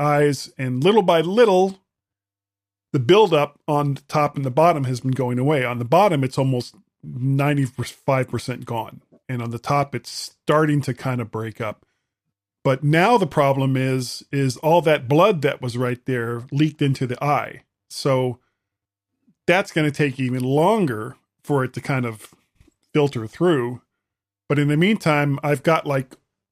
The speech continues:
zero useful vision in this eye. I can see light and I can see shapes, and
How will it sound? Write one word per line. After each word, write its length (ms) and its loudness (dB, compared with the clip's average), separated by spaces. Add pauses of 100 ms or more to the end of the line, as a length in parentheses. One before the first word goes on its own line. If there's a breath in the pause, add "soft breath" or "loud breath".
(580)
zero 640 4
useful 440 -2
vision 460 -4 (200)
in 60 -2
this 200 -2
eye. 300 -6
I 140 -6
can 100 -2
see 240 0
light 420 0
and 560 -6
I 120 -10
can 100 -10
see 200 -12
shapes, 580 -2
and 240 -12